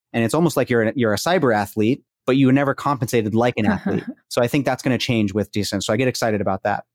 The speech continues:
Speaker 1: The second thing I think, uh, I get excited about is I'm also a former, uh, tennis player.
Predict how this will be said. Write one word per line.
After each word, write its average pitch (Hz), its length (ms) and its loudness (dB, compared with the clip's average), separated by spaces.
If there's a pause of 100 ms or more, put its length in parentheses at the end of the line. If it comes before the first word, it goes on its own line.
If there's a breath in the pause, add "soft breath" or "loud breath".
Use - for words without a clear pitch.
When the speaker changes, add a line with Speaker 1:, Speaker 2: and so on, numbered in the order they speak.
(120)
Speaker 1:
The 127 100 0
second 214 340 0
thing 113 180 2
I 104 80 0
think, 110 280 -2
uh, - 60 0
I 98 200 2
get 101 140 -2
excited 101 320 0
about 98 260 0
is 98 180 0
I'm 104 220 2
also 143 300 2
a 107 60 0
former, 113 420 0 (240)
uh, 104 160 2
tennis 156 320 0
player. 104 320 -8